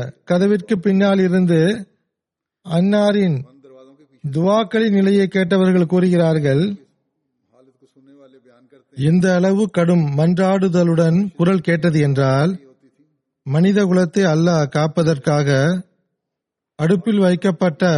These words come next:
பாத்திரத்திலிருந்து நீர் கொதிப்பது போன்ற சப்தம் வெளிப்பட்டது.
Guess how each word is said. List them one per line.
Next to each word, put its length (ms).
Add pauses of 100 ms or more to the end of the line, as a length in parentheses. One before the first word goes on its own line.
பாத்திரத்திலிருந்து 1040 (2500)
நீர் 320
கொதிப்பது 500
போன்ற 360 (160)
சப்தம் 400
வெளிப்பட்டது. 580